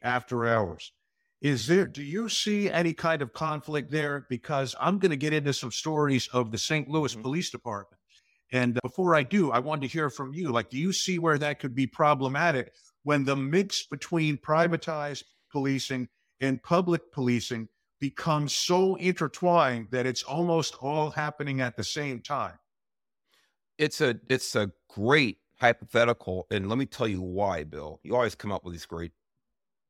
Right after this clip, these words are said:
Speaker 2: things that just, you know, get my mind going. I told you the Highway Patrol was the only agency I applied for. It was for a reason. They had a great reputation. That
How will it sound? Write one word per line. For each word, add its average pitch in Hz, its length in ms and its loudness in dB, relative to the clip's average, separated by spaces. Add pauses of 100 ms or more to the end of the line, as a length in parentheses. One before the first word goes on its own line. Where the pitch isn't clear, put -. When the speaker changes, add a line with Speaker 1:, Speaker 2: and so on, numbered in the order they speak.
(260)
Speaker 2:
things 95 220 -2
that 90 80 -8
just, 95 280 -6 (500)
you 92 80 -4
know, 87 80 -2
get 110 180 -4
my 101 120 0
mind 95 360 -6
going. 92 360 -6 (360)
I 107 40 -8
told 190 340 2
you 123 80 2
the 104 80 2
Highway 156 260 6
Patrol 104 640 -2
was 101 140 -4
the 113 100 -4
only 139 280 2
agency 120 400 -2
I 104 40 4
applied 95 400 -2
for. 73 320 -10
It 95 100 -6
was 98 140 -6
for - 140 -6
a 98 80 0
reason. 101 380 0
They 90 80 -4
had 92 100 -4
a 95 140 -6 (160)
great 107 240 0
reputation. 95 640 -6 (480)
That 113 420 4